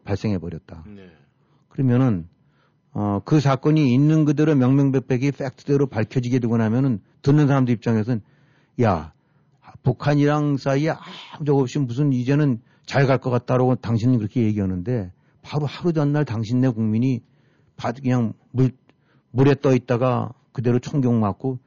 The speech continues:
Speaker 1: 석유로, 석유로 태워 죽였던데, 그게 당신 지금 상황 판단 올바른 거 맞아? 소리 당연히 나올 거란 말입니다.
Speaker 2: 음, 예.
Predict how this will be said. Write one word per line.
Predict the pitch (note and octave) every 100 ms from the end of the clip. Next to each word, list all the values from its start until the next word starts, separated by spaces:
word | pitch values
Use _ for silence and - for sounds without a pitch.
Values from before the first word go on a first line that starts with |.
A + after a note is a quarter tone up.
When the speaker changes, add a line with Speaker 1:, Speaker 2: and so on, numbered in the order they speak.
| _ _ _
Speaker 1:
석유로, | - - D#3+ C#3 C3
석유로 | - - C#3 C3
태워 | - F3
죽였던데, | D3 B2 A2 A#2 B2+ A#2+ - _ _
그게 | -
당신 | C#3+ A2+ B2+ C#3
지금 | D3+ A#2+ - _
상황 | - E3+ D#3
판단 | C3+ C3+ C#3+
올바른 | C3+ A2 A2+ G#2+
거 | B2+
맞아? | D3 E2+ G2+ D#3 - _ _
소리 | - F#3 F3+
당연히 | - C#3+ G3+
나올 | G#3 B2
거란 | G#2 G#2+ G2
말입니다. | F2+ F2 F2+ A2
Speaker 2:
음, | A#2+ A#2
예. | A2+ A2 G#2+ F#2